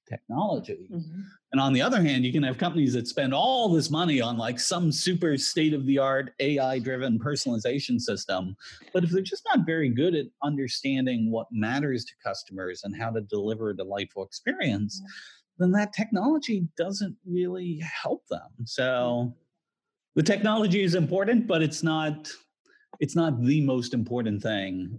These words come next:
Speaker 1: uh,
Speaker 2: Yeah.
Speaker 1: in being successful with MarTech.
Speaker 2: Yeah, it doesn't maybe help you always to find the answer to how, what your customers want in your particular case for a company.
Speaker 1: Yes. You know, one of the things about marketing is,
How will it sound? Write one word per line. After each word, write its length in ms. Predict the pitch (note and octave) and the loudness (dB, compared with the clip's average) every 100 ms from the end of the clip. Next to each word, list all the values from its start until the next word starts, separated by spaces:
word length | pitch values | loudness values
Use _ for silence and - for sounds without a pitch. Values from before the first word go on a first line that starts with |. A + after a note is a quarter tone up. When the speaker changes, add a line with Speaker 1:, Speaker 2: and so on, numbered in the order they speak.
| G#2 | -4
Speaker 1:
uh, 160 | F#2+ | -2
Speaker 2:
Yeah. 120 | F2+ G2+ | -4 -4
Speaker 1:
in 100 | G2+ | -4
being 240 | G#2 F#2+ | -4 -6
successful 600 | F#2 F#2+ G2+ F#2+ - F2+ | -10 -6 -4 -4 -4 -6
with 120 | F2 - | -6 -4
MarTech. 420 | F2+ F2+ - - _ _ _ _ | -4 -4 -10 -16 _ _ _ _
Speaker 2:
Yeah, 200 | E3+ D#3+ - | -6 -6 -6
it 140 | - F3 | -4 0
doesn't 440 | G#3+ G3+ G3+ - | 0 0 -4 -4
maybe 300 | E3+ F3 E3 | -2 0 0
help 300 | E3 D3+ - | -2 -4 -4
you 80 | D3 | -4
always 220 | C#3+ C#3+ - | -2 -4 -4
to 100 | D#3 | -10
find 260 | - D#3 | -6 -4
the 120 | D3 C#3 | -2 -4
answer 400 | C#3+ - - - | -4 -6 -8 -8
to 240 | - D3 D3 - - | -4 -4 -4 -14 -14
how, 220 | - D3+ D#3+ | -4 -4 -2
what 260 | D#3+ D3 | -2 -2
your 80 | C#3+ | -4
customers 560 | - D#3 - D3+ C#3 D3+ | -6 -10 -6 -4 -4 -4
want 380 | E3 A3 - - _ - | -4 -4 -8 -14 _ -2
in 120 | E3+ | 0
your 100 | D#3+ | 0
particular 540 | - D#3 E3+ D3+ D3 C#3+ | -2 -2 -2 -4 -4 -4
case 340 | - C#3 - | -4 -4 -4
for 120 | - | -6
a 60 | C#3+ | -6
company. 640 | - C#3 C#3+ - C#3+ - - - - - - - - - - _ _ _ _ _ A2+ | -4 -6 -6 -4 -4 -6 -16 -20 -20 -20 -20 -18 -18 -20 -20 _ _ _ _ _ 2
Speaker 1:
Yes. 640 | D3 C#3 E2+ - - - _ - | 4 4 -2 -6 -8 -10 _ -2
You 140 | C3 | 2
know, 280 | C3+ C3 B2+ | 4 2 2
one 260 | B2 C#3 F#3 | 2 2 2
of 60 | |
the 80 | F3 | 2
things 240 | F3 E3 | 2 2
about 320 | C3+ B2 A#2+ A2 | 0 0 -2 -2
marketing 640 | B2 F3 C#3 A2+ G#2+ G#2 | -2 -2 0 0 0 0
is, 480 | G#2 G#2 G#2 G2 | 0 -4 -4 -8